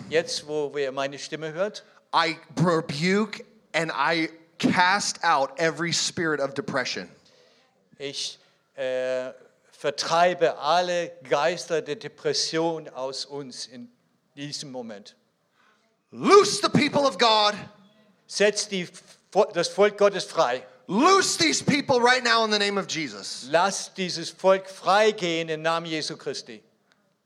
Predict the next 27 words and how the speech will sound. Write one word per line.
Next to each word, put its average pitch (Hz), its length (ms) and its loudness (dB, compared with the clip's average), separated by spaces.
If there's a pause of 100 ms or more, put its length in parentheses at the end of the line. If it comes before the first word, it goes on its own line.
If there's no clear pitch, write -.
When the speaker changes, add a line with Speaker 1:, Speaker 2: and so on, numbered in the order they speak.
(760)
Speaker 2:
For 139 240 -6
God 147 400 -2
has 135 160 -10
set 127 160 -6
you 123 80 -12
free. 90 320 -18 (500)
Speaker 1:
Denn 143 160 -4
Gott 180 240 2
hat 151 240 -2
euch 165 260 -2
schon 151 200 -2
befreit. 117 580 -8
Speaker 2:
He 120 100 -10
purchased 147 640 -4
you 143 180 -6
with 131 140 -10
his 127 140 -10
blood. 87 280 -14 (460)
Speaker 1:
Er 127 140 -12
hat 147 160 -4
sich, - 340 -8 (140)
dich 147 240 -8 (220)
frei 170 320 2
erkauft 143 540 -2
mit 120 120 -14
seinem 120 220 -12
Blut. 113 340 -14